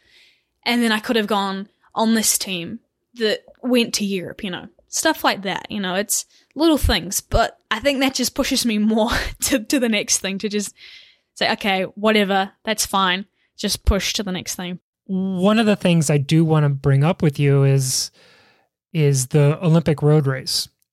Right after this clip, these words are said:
Speaker 2: So the way that it works is that the I O C, the International Olympic Committee, decides how many slots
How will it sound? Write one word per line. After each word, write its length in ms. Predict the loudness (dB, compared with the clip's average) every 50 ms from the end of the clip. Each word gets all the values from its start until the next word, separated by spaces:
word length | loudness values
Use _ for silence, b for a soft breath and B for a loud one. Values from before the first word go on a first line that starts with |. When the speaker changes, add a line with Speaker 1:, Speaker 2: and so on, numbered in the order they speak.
| _ _ _ -4
Speaker 2:
So 200 | -2 2 2 4
the 80 | 4
way 280 | 4 4 4 4 4 4
that 160 | 4 4 2
it 120 | 2 0 -2
works 680 | -2 -2 0 0 -2 -4 -2 -2 0 0 0 -2 -4 b b b b b b b b b b
is 260 | -4 -2 -2 -2 0
that 280 | 0 0 0 0 0 0
the 180 | 0 0 2
I 180 | 2 2 2 4
O 160 | 4 4 4
C, 300 | 4 2 0 0 0 -2
the 160 | 0 0 0
International 560 | 2 2 2 2 2 0 0 0 0 0 2
Olympic 340 | 2 2 2 2 0 -4 -4
Committee, 380 | -2 -2 0 0 2 2 0 0
decides 600 | 0 0 0 0 2 2 2 2 2 0 -2 -8 B B B B B B B B B
how 240 | B -4 0 0 2
many 240 | 2 2 2 2 2
slots 1120 | 2 0 0 0 -2 -2 -2 -2 -2 -2 -2 -4 -8 _ -6 -4 -2 -2 -2 -4 -8